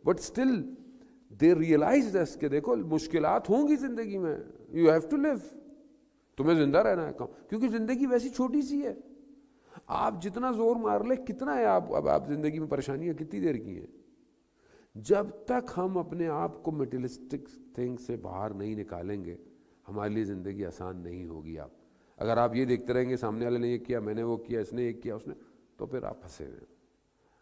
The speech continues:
अल्लाह चाहता यही था कि आप उसकी बंदगी पे आएँ, ताकि आप थोड़ा सा रेस आपका अप हो, तो आप अपने आप को, तो ये सब मुश्किलात जो है वो आपकी आसान हो जाएंगी। खुदा का शुक्र करें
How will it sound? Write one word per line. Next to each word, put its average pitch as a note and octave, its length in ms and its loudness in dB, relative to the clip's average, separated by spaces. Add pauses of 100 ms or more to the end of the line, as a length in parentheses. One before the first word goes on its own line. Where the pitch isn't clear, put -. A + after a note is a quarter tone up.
(360)
अल्लाह A#2 460 0
चाहता G#2+ 400 -6
यही A2+ 240 -4
था A2 160 -6
कि G#2+ 100 -10
आप G2+ 220 -8
उसकी G#2 200 -12
बंदगी F#2 480 -6
पे G2 120 -6
आएँ, E2 240 -6 (540)
ताकि G2+ 200 -8
आप A2+ 240 -8
थोड़ा D#3 260 0
सा C3+ 220 -4
रेस G#2 580 -6
आपका F2 320 -14
अप - 320 -12
हो, - 100 -20 (520)
तो F#2+ 80 -2
आप F#2+ 280 -2
अपने E2 220 -12
आप D2+ 240 -16
को, - 80 -14
तो B2+ 100 -8
ये D3 80 -8
सब D#3 160 -4
मुश्किलात A#2+ 480 -6
जो A#2 100 -10
है G#2 80 -6
वो G#2+ 200 -10 (420)
आपकी - 280 -6
आसान G#2 260 -4
हो C3 80 -2
जाएंगी। A2 300 -4 (480)
खुदा B2+ 200 2
का C3+ 60 -2
शुक्र C#3+ 240 -4
करें - 260 -6